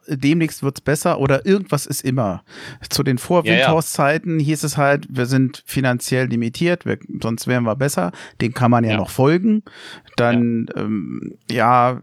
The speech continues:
Speaker 1: wir haben halt einen Umbruch, wir haben dann noch einen Umbruch oder
Speaker 2: Ja, ja.
Speaker 1: der, äh, Transfermarkt ist im Moment schwer.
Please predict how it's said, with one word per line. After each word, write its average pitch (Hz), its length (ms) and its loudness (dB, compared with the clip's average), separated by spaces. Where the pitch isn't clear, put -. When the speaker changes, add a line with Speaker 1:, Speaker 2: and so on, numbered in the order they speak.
Speaker 1:
wir 117 280 2
haben 123 260 2
halt 110 200 0
einen 123 80 -4
Umbruch, 175 840 0
wir 123 200 -2
haben 110 200 0
dann 104 120 0
noch 190 160 2
einen 180 120 2
Umbruch 156 800 -2
oder 101 540 -2
Speaker 2:
Ja, 131 200 0
ja. 135 80 0
Speaker 1:
der, 110 400 2
äh, - 140 -10
Transfermarkt 139 720 2
ist - 140 -4
im 131 80 -2
Moment 123 320 0
schwer. 147 460 2